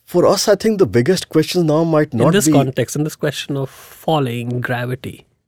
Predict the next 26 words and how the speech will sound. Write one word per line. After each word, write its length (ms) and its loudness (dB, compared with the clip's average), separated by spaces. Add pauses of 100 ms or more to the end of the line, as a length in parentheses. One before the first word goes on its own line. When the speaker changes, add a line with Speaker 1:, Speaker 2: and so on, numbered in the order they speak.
(640)
Speaker 1:
I 100 0
think 180 2
for 140 4
us, 60 -2
the 100 4
biggest 380 0
questions 320 0
all 220 0
have 160 0
to 100 -2
do 120 4
with 220 2
the, 260 6 (220)
maybe 180 0
the 180 0
ultimate 500 2
place 280 2
where 100 2
everything 340 0
fell 260 2
out 180 2
from, 320 -2
the 100 -4
Big 220 -2
Bang. 300 -4 (800)
Because 380 0